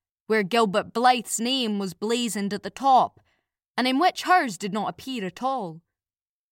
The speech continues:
But it was a jolly, busy, happy, swift-flying winter. Schoolwork was as interesting.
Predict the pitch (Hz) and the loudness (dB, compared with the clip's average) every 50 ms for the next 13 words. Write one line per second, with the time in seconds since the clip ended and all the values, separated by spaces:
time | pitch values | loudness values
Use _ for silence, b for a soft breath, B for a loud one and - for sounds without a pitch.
0 | _ _ _ _ _ _ _ _ _ _ _ _ _ _ _ _ _ - 311 330 | _ _ _ _ _ _ _ _ _ _ _ _ _ _ _ _ _ 2 4 6
1 | - 359 311 339 294 339 285 226 - 233 214 226 233 233 240 247 247 190 - 208 | 6 4 4 2 -2 -2 -2 0 2 2 2 4 2 0 -2 -2 -4 -4 -2 -2
2 | 208 185 160 226 226 226 202 175 - 196 175 - - 240 196 - - - - 277 | -2 -2 -2 -4 -6 -6 -8 -6 -6 -6 -6 -4 -6 -6 -4 -4 -6 -2 0 0
3 | 302 302 - - - - 214 220 196 220 220 226 220 214 190 185 180 175 - 185 | 0 0 -2 -8 -16 -10 -6 -2 0 0 0 0 -2 -2 -2 -2 -4 -4 -6 -8
4 | 175 175 - _ _ _ _ _ _ _ _ _ _ _ - - - 349 370 339 | -8 -8 -10 _ _ _ _ _ _ _ _ _ _ _ -16 -2 0 2 2 4
5 | 269 247 214 - - - 202 190 180 185 165 226 262 294 269 - 202 185 - - | 4 4 2 2 0 -6 -8 -6 -6 -6 -4 -2 -2 -2 -4 -4 -6 -8 -8 -8
6 | - 180 165 165 165 | -10 -10 -10 -10 -12